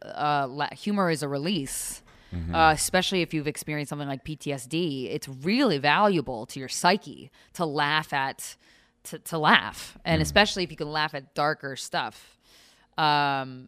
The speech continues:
Speaker 1: if it resonates with you. So that, and then I, I also just think, um, people like laughing. No one hates laughing.
Speaker 2: Right.
Speaker 1: Everyone loves it. And so I think, uh,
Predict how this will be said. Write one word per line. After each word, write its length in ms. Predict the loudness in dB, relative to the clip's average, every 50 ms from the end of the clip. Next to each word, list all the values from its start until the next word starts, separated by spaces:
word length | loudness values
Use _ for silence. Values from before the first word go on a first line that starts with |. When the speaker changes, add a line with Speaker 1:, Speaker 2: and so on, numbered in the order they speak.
| -16 _
Speaker 1:
if 140 | -12 -10 -6
it 80 | 2
resonates 400 | 4 4 4 4 0 -6 -8 -10
with 120 | -14 -14 -12
you. 140 | -14 -14 -14 -16 -20 -20 _ _
So 360 | -6 2 4 4 4 4 0
that, 420 | 0 2 2 4 6 4 4 4
and 140 | 4 2 4
then 80 | 4 4
I, 180 | 4 2 2 -2 -6
I 120 | -2 0 2
also 280 | 4 4 2 2 -2
just 200 | -6 -8 -8 -4
think, 280 | -4 -4 -4 -4 -6 -4 0
um, 420 | 2 2 2 2 0 -2 -4 -6 -10 _ -8
people 280 | -8 -4 2 4 6
like 180 | 6 6 6 6
laughing. 460 | 4 4 4 4 2 0 -2 0 2
No 100 | 4 4
one 200 | 4 6 4 2
hates 260 | 2 2 0 0 0 0
laughing. 460 | 2 2 2 2 0 -6 -14 -16 -20 -20 -20 -16
Speaker 2:
Right. 220 | -10 -6 -2 4 6
Speaker 1:
Everyone 420 | 6 6 8 6 6 6 4 6
loves 300 | 6 6 6 6 4 0
it. 80 | -8 -8 -6
And 160 | -4 -4 -2
so 180 | 0 2 2 2
I 80 | 2
think, 340 | 2 0 -2 -2 -2 -4 -4
uh, 460 | -2 -2 0 0 0 -2 -2 -4 -4